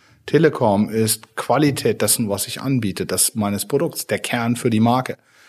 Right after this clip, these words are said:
Dann sage ich, na ja, es ist nicht gleiche Qualität für jeden. Ich muss eigentlich segmentieren.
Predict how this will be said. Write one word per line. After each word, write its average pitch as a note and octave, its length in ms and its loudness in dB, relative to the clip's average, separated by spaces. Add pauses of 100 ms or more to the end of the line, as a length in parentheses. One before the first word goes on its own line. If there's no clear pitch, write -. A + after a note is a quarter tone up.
(140)
Dann C3+ 220 2
sage C3+ 160 2
ich, - 100 -8
na C3 100 0
ja, E3 240 4
es C3 220 -4
ist - 180 -4
nicht - 440 -4
gleiche C3 420 0
Qualität B2 480 2
für C3+ 100 -2
jeden. C#3 240 2
Ich G2+ 140 -6
muss C3 160 -2
eigentlich G#2+ 300 -6
segmentieren. B2+ 640 0